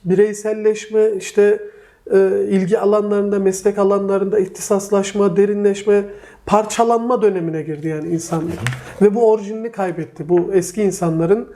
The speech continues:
Speaker 1: mebde meat dedikleri, başlangıç ve son dedikleri, işte, e, kendini bilen Rabbini bilir ya da kendini bil, bütün o diğer kültürlerde de aynı şekilde. Ama bu eski insanların bakışını biz kaybettik. Yani özellikle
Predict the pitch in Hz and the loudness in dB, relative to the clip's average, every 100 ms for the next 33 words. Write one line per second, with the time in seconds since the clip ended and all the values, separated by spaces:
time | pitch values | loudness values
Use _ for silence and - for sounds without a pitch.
0 | - - - 185 185 175 196 196 202 202 | -20 -14 0 2 2 0 0 -2 -4 -4
1 | 180 170 170 170 165 175 170 185 190 202 | -4 -4 -4 -4 -2 -4 -4 -2 -2 0
2 | 196 175 196 202 185 170 170 165 180 185 | -2 0 0 0 0 -4 -4 0 0 -2
3 | - 180 180 - - - - - 214 202 | 0 0 0 -10 -20 -20 -20 -2 0 2
4 | 185 - 190 190 202 202 185 180 175 196 | 0 2 4 4 4 2 0 -2 0 0
5 | 196 170 180 180 170 185 196 185 170 170 | 0 -2 -2 0 0 2 2 2 2 2
6 | 175 175 175 185 185 190 196 180 165 170 | 0 0 0 0 2 2 2 2 0 -4
7 | 175 180 175 185 175 190 180 180 - _ | -2 0 0 -2 2 2 2 -4 -18 _
8 | - 165 180 180 175 190 175 156 135 - | -8 -2 2 2 2 0 0 -2 -4 -8
9 | 170 180 262 - - - - - 214 240 | -6 -6 -6 -10 -20 -18 -16 -2 0 2
10 | 226 247 277 277 - - - - - - | 2 2 0 -4 -12 -18 -20 -20 -20 -18
11 | - - - - - 190 185 - 262 - | -18 -18 -20 -20 0 2 2 2 2 2
12 | 233 226 220 247 208 214 214 247 226 - | 0 2 0 0 -4 -4 -8 -8 -10 -4
13 | 185 165 147 - - 190 170 151 160 196 | -2 -2 -6 -10 -8 0 0 0 -2 0
14 | - 185 175 196 196 196 | 2 2 2 0 0 -2